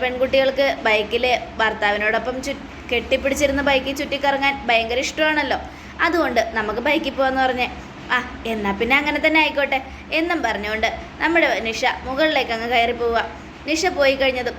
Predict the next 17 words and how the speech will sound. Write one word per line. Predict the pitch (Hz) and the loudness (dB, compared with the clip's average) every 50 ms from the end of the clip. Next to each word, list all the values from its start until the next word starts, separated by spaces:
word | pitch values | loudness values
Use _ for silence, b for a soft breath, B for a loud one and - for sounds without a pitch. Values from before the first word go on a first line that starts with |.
| - - | -10 -6
"സരയുവിൻ്റെ | - 233 220 214 214 220 247 254 262 277 | -4 -2 0 2 2 2 2 2 2 0
അടുത്ത് | 277 277 285 302 | 2 0 0 0
പറ്റിയ | 294 277 277 285 285 277 | 0 0 2 2 2 2
അബദ്ധം | 262 262 - 269 269 - - 240 | 2 2 0 0 -2 -2 -4 -4
ഇവിടെ | 226 202 247 277 302 311 | -2 0 0 0 2 2
പറ്റാൻ | 277 269 - 277 277 262 | 0 2 2 0 2 4
പാടില്ല. | 247 233 226 226 226 202 - B B B B B B - 269 294 | 4 4 4 2 0 -2 -4 B B B B B B -2 -2 -2
എത്രയും | 294 - - 359 359 339 277 262 | 0 2 2 2 4 4 2 0
പെട്ടെന്ന് | 247 - 240 233 240 - - - - | 0 0 0 -2 -2 -4 -6 -6 -6
കിട്ടാനുള്ളതൊക്കെ | 240 214 - 254 254 269 269 262 269 269 262 262 254 262 247 | -6 -4 -2 -2 0 0 2 2 2 2 2 0 0 -2 0
മേടിച്ച്, | 247 226 220 214 214 202 196 254 - B B B B B B - 208 240 | 2 2 2 0 -2 0 0 0 0 B B B B B B -2 0 0
എല്ലാം | 240 240 254 277 277 247 220 | 2 2 4 4 4 4 2
എടുക്കാനുള്ളതൊക്കെ | 247 247 247 - 302 302 294 277 269 269 247 262 254 254 240 | 0 -2 -2 0 0 0 2 2 2 2 0 0 0 0 0
എടുത്ത് | 220 226 202 220 247 220 - - - - - - | -2 -2 -2 -2 -2 -2 -2 -6 -10 -14 -16 -16
സ്ഥലം | - - 247 226 220 226 233 262 277 | -4 0 2 2 4 2 2 2 2
വിടണം, | 277 262 240 226 180 B B B B - 294 | 2 2 0 0 -2 B B B B -2 0
ഇല്ലെങ്കിൽ | 320 320 311 294 254 240 277 | 2 4 4 4 2 2 4